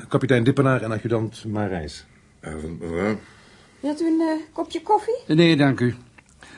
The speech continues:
Speaker 4: Wij willen graag het een en ander met uw man bespreken, mevrouw.
Speaker 1: Ja, gaat het lang duren? We staan op het punt om aan tafel te gaan.
Speaker 4: Ik geloof van niet.
Speaker 2: Wat een hoop boeken. Net als bij de communisten.
Speaker 1: Pardon?
Speaker 4: Oh, maakt u zich niet druk.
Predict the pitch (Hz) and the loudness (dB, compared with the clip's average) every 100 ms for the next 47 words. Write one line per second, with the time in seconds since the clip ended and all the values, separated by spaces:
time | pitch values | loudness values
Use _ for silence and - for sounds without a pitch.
0 | - 196 185 185 185 180 165 170 180 160 | -6 0 4 4 4 2 2 4 6 6
1 | 156 151 151 151 147 165 160 127 117 - | 6 4 2 4 6 6 4 0 -4 -4
2 | 127 120 120 117 98 123 110 - - - | -2 -2 -2 -4 -2 -2 -4 -6 -6 -4
3 | 85 - 113 104 117 113 104 104 107 98 | -6 -4 -4 0 0 2 2 2 0 0
4 | 101 104 - - 104 95 - 107 104 104 | -2 -4 -10 -2 -2 -2 -4 -2 -2 -2
5 | 110 95 78 78 78 76 - - _ - | -2 -4 -8 -10 -10 -12 -16 -20 _ -2
6 | - - 123 - 98 98 - - - - | 0 2 0 0 -4 -6 -8 -16 -18 -20
7 | - - 120 - - 76 64 76 67 - | -20 -14 -12 -12 -14 -12 -10 -10 -12 -14
8 | 58 - - - - - - - - - | -18 -18 -20 -20 -20 -20 -20 -20 -20 -20
9 | 73 - - 69 62 - 71 67 143 - | -16 -14 -12 -12 -12 -12 -10 -10 -12 -14
10 | - _ _ _ _ _ _ _ _ _ | -20 _ _ _ _ _ _ _ _ _
11 | _ - 76 90 - - - - 90 165 | _ -4 -2 0 -2 -4 -4 -4 0 2
12 | 156 - 143 131 - 110 113 113 - | 2 0 -4 -4 -4 -6 -4 -6 -6